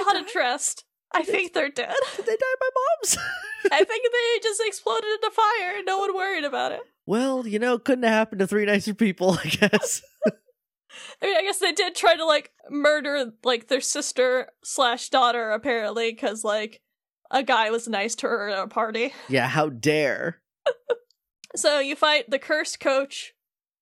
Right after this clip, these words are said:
Speaker 1: It's just a boss fight. There's nothing special.
Speaker 2: Yeah.
Speaker 1: Uh,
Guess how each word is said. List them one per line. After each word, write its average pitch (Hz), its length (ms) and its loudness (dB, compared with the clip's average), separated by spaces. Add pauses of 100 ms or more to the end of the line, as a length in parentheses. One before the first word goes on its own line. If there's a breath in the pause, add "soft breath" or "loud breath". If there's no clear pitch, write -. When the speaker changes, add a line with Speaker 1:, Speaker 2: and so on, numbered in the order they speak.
Speaker 1:
It's 254 300 -2
just 247 220 -2
a 214 60 0
boss 196 300 -2
fight. 190 240 -2
There's 226 160 -6
nothing 214 240 -4
special. 208 580 -4
Speaker 2:
Yeah. 117 240 0
Speaker 1:
Uh, 226 140 0